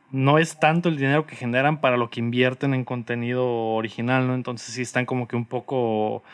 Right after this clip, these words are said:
endeudados, a pesar de que, pues, las deudas a ese nivel ya son otro tipo de, de cosa, ¿no? Ya es como que parte del negocio,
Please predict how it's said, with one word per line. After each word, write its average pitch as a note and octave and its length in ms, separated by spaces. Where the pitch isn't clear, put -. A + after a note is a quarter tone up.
endeudados, C#3 760
a C3+ 100
pesar B2+ 280
de C3+ 120
que, A#2+ 880
pues, A#2 220
las B2 200
deudas C#3 340
a C3+ 40
ese C3 160
nivel B2 320
ya A#2+ 140
son B2 440
otro A2+ 200
tipo A#2+ 340
de, G#2+ 200
de A2+ 180
cosa, B2 320
¿no? B2+ 140
Ya A#2 180
es A2 160
como A2+ 240
que B1 300
parte C3+ 260
del C3+ 140
negocio, B2+ 440